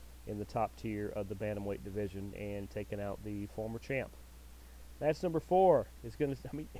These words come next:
<laughs> this entire main card could be a main event any other time if Oliveira and Makhachev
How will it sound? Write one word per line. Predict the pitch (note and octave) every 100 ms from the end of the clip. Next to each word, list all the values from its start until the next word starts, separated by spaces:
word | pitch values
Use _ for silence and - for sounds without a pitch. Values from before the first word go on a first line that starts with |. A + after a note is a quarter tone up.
| - - -
<laughs> | - - - -
this | G#3+ G#3+
entire | G3 F3+ E3+ C#3+
main | C#3 C#3
card | A2+ C3 B2 G#2+
could | - A#2
be | B2+ B2+
a |
main | A2+ B2 C3+
event | A#2+ A#2+ A2+ -
any | D3 D3 C3+
other | A#2
time | G#2 A#2 G2+ G2 - - - - - - -
if | - B2+ - - - - -
Oliveira | C3+ C3 A2+ B2 A#2
and | A2 A2
Makhachev | A2+ G#2+ - G#2